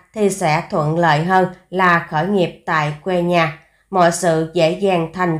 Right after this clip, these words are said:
công hơn. Đường tài lộc của con giáp này không tồi,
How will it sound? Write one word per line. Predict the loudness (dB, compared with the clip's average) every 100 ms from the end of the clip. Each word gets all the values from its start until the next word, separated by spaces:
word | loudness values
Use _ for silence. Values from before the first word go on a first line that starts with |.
| -2
công | -2 0
hơn. | 0 0 -2 -14 _ _ _ _ _
Đường | -2 2 2
tài | 2 2
lộc | 2 0 -2
của | -4 -4 -2
con | 0 0 0
giáp | -2 -4 -2
này | -2 -2 -4
không | -4 -4 0
tồi, | 2 2